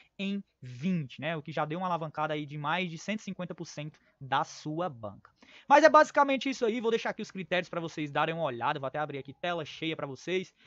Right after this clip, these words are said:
enquanto eu faço minhas considerações finais, tá? No mais é isso aí, rapaziada, muito obrigado por ficarem até agora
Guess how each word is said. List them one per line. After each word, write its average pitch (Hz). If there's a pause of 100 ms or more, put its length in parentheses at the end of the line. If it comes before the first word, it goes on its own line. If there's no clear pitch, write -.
(140)
enquanto 202
eu 196
faço 190
minhas 185
considerações 175
finais, 127
tá? 185 (360)
No 226
mais 269
é 269
isso 262
aí, 226
rapaziada, 120
muito 185
obrigado 175
por 151
ficarem 156
até 151
agora 151